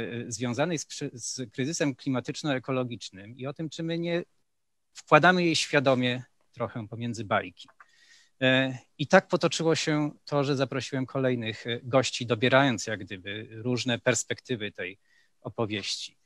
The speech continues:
E, wspomniałem, zacząłem od ciebie, Filipie, ale przedstawianie gości zacznę od, e, od Julii Fiedorczuk, e, e, a właściwie doktor habilitowany Julii Fiedorczuk-Glineckiej. E, jesteśmy na uniwersytecie, więc z pełnymi,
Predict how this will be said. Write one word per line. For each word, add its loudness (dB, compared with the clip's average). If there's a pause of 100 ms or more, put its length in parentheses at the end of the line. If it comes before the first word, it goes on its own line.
(340)
E, 0
wspomniałem, 4
zacząłem 8
od 2
ciebie, 4
Filipie, 2
ale 6
przedstawianie 4
gości -2
zacznę 0
od, -6
e, -10 (100)
od -12
Julii -4
Fiedorczuk, -16
e, -14 (1000)
e, 0
a 2
właściwie 2 (360)
doktor 4
habilitowany 2
Julii -2
Fiedorczuk-Glineckiej. -4
E, 2
jesteśmy -2
na 0
uniwersytecie, 4
więc 0
z 0
pełnymi, 2